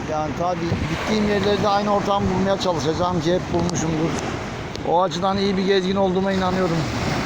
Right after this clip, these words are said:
Yani elektron gibi, e,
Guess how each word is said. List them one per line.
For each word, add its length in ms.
Yani 460
elektron 640
gibi, 440
e, 60